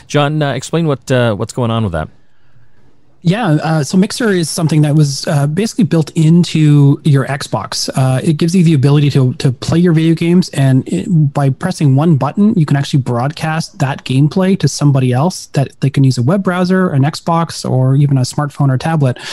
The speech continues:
Speaker 2: to watch that person playing the game. This is incredibly popular, especially with kids. Uh, even myself, when a new game comes, comes out, I like seeing how other people are playing it, get some ideas, some tips and tricks and that kind of thing. Um, and also, these platforms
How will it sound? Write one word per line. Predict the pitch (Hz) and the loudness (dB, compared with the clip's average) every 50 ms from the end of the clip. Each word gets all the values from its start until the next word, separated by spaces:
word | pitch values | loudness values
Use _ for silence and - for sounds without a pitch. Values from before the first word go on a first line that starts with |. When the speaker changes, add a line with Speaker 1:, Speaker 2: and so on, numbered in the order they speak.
| - - - - - | -12 -14 -14 -14 -10
Speaker 2:
to | - - 160 | -2 0 2
watch | 143 127 131 131 147 139 - - | 2 4 2 0 0 -2 -6 -6
that | - 143 135 - | -6 -6 -6 -4
person | - - 139 - - 131 127 | -2 -2 -2 0 0 -2 -2
playing | - 127 123 120 | 0 0 0 0
the | 120 123 | 0 0
game. | 123 180 190 165 135 131 127 - - | 0 0 0 2 2 2 0 0 0
This | 170 185 196 - | 0 0 2 2
is | 190 165 165 | 0 2 2
incredibly | 143 139 - - 214 226 233 175 160 143 | 2 0 0 -2 -2 0 0 2 2 0
popular, | 143 - 165 170 - - 151 135 127 123 | 0 -2 -2 -2 0 0 0 0 0 0
especially | 120 - - - 240 233 - - 190 | -2 -4 -6 -6 -6 -6 -2 0 0
with | 147 135 131 - - | 2 2 0 -2 -6
kids. | - - - 196 175 165 160 170 - - - - - - - - - - | -6 -4 -2 0 2 2 2 2 0 -4 -8 -14 -14 -14 -14 -16 -10 -8
Uh, | 143 131 - - - | -8 -8 -8 -2 0
even | 180 220 254 277 | 0 2 2 2
myself, | 233 202 175 - - 196 214 208 - | 2 0 0 -2 -4 -4 -4 -2 -2
when | - 165 | 0 2
a | 147 | 2
new | 151 165 185 | 4 2 2
game | 185 208 196 165 | 2 2 2 4
comes, | 160 151 143 - - - | 4 2 2 -2 -4 -10
comes | - - 151 135 - | -4 -2 -2 0 0
out, | 165 196 | -2 -2
I | 127 | -2
like | 131 143 165 151 - | -2 -2 -2 -4 -6
seeing | - - 156 151 156 156 151 147 | -6 -2 0 2 2 4 4 2
how | 131 - - 147 127 | 2 0 -2 -2 -2
other | 127 135 143 | 0 0 2
people | 147 151 139 - 135 | 2 0 0 0 0
are | 127 123 | 0 -2
playing | 123 - - 175 185 196 202 | -2 -2 -2 2 2 2 2
it, | 202 - - | 2 0 -4
get | - 135 | -6 -6
some | - - 139 117 | -2 -2 0 0
ideas, | 120 123 123 151 165 170 170 170 170 - - 165 170 160 147 | 0 0 2 2 2 2 2 -2 -6 -4 0 2 2 2 2
some | - 120 117 | 0 -2 -4
tips | - - 139 - - - - - | -4 -4 -6 -8 -6 -6 -4 -2
and | 135 | -2
tricks | - - 170 180 - - - | -2 -2 -4 -6 -6 -4 -4
and | 139 | -4
that | 143 | -2
kind | - - 151 | -2 -2 -2
of | 147 - | -2 0
thing. | 160 151 156 151 - - - - - - - - - | 0 0 0 0 -2 -6 -12 -14 -14 -14 -14 -8 -4
Um, | 151 139 - | -2 -2 0
and | - 170 | 0 0
also, | 175 208 208 - 247 190 170 160 156 - - - - 170 165 151 143 143 - | 0 -2 -2 -2 0 2 2 2 2 0 -2 -4 -4 -2 0 0 0 0 -2
these | 160 165 156 160 160 175 160 - - - - | -6 -4 0 2 2 2 2 0 -6 -8 -6
platforms | 170 175 208 - - 170 156 151 139 - - | -6 -6 -6 -4 -2 0 2 2 2 0 -4